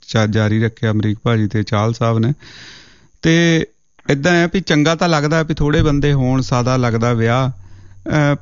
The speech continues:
ਪਰ ਜਦੋਂ ਹੁਣ, ਅਹ, ਪ੍ਰਪੋਰਸ਼ਨਲੀ ਪਾਪੂਲੇਸ਼ਨ ਵੱਧ ਚੁੱਕੀ ਹੈ, ਰਿਸ਼ਤੇਦਾਰੀਆਂ ਵੱਧ ਚੁੱਕੀਆਂ ਤੇ ਬਹੁਤ ਸਾਰੇ ਰਿਸ਼ਤੇਦਾਰ ਆ ਨਹੀਂ ਸਕੇ ਦੂਰ ਦਰੇਡੇ ਤੋਂ, ਸਿਡਨੀ ਤੋਂ, ਹੋਰ ਸ਼ਹਿਰਾਂ ਤੋਂ, ਤਾਂ ਪਰਿਵਾਰ ਨੂੰ ਫਿਰ ਕਈ ਵਾਰੀ ਚੰਗਾ ਨਹੀਂ ਲੱਗਦਾ ਜਦੋਂ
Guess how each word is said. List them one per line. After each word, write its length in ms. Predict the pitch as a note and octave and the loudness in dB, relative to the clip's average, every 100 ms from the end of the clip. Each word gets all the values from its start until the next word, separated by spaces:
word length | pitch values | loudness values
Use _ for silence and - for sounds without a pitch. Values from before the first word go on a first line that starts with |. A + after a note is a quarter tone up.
| - | -2
ਪਰ 300 | D#3+ D#3+ D3 | 0 0 0
ਜਦੋਂ 320 | D#3 D3 D#3+ | 0 2 2
ਹੁਣ, 280 | D#3+ D#3+ D#3 | 2 2 0
ਅਹ, 580 | - - A#2 C3+ C3+ | -4 -10 -6 -2 -2
ਪ੍ਰਪੋਰਸ਼ਨਲੀ 720 | C3 C3 D3 D3 D#3 E3+ D#3+ D#3 | -2 -4 0 0 2 2 2 2
ਪਾਪੂਲੇਸ਼ਨ 600 | C#3 C3+ C#3+ C#3 C#3+ C#3 | -2 0 0 2 2 0
ਵੱਧ 220 | B2 C3+ | 0 0
ਚੁੱਕੀ 380 | D3 - C3+ C3+ | -4 -2 0 0
ਹੈ, 80 | |
ਰਿਸ਼ਤੇਦਾਰੀਆਂ 600 | B2 A#2+ C#3 B2+ B2+ C3 B2 | 0 0 0 0 2 0 0
ਵੱਧ 180 | A#2+ | 0
ਚੁੱਕੀਆਂ 380 | A2+ C#3 - C3+ | -2 -4 -2 -2
ਤੇ 80 | C3 | -2
ਬਹੁਤ 260 | B2 C#3+ D3 | -2 -2 -2
ਸਾਰੇ 260 | C#3 C3+ | -2 0
ਰਿਸ਼ਤੇਦਾਰ 480 | B2 A#2 C3 A#2+ A#2+ | 0 0 0 0 2
ਆ 180 | A2+ A#2 | 2 2
ਨਹੀਂ 120 | A#2 | 0
ਸਕੇ 400 | A#2+ G#2+ A2+ A2 | 0 0 0 0
ਦੂਰ 280 | - A2+ A2+ | 0 -2 0
ਦਰੇਡੇ 380 | A2+ A2 G2+ A2 | 0 0 0 0
ਤੋਂ, 120 | A2 | 0
ਸਿਡਨੀ 380 | A2 G#2 A2 A2 | 0 0 2 0
ਤੋਂ, 160 | A2 | 0
ਹੋਰ 220 | G#2 G#2+ | 0 0
ਸ਼ਹਿਰਾਂ 340 | A2 A#2 A2+ B2 | 0 0 2 2
ਤੋਂ, 180 | B2+ B2 | 0 0
ਤਾਂ 320 | C#3+ C#3+ C#3 _ - | 0 0 -2 _ -4
ਪਰਿਵਾਰ 400 | E3 D3+ E3 F3 | 0 2 2 2
ਨੂੰ 140 | F#3+ | 2
ਫਿਰ 120 | F3+ | 2
ਕਈ 160 | E3+ D#3+ | 2 2
ਵਾਰੀ 160 | D#3 | 2
ਚੰਗਾ 300 | D3 C#3 C#3 | 2 2 2
ਨਹੀਂ 100 | C3+ | 2
ਲੱਗਦਾ 340 | B2 A#2 A#2 A#2 | 0 0 0 0
ਜਦੋਂ 340 | A#2 A#2+ A#2+ | 0 0 0